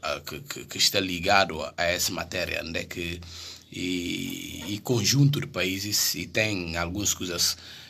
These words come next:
que, que não está precisando dele internamente para poder canalizar no que, que, que, que documento é em causa. Doutor Vitor, eh, não na Cunça,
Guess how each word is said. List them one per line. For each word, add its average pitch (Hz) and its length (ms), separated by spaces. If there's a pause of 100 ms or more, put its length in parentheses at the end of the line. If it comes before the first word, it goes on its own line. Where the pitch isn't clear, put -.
(180)
que, 87 380
que - 100
não 104 100
está - 140
precisando 120 460
dele 110 220
internamente 98 760
para 85 100
poder 92 300
canalizar 90 580
no 82 200
que, 82 160
que, 80 840 (540)
que, - 100
que 95 200
documento 85 520
é 76 80
em 78 60
causa. 76 480 (500)
Doutor 123 240
Vitor, 123 540
eh, 101 240
não 101 160
na 104 140
Cunça, 92 480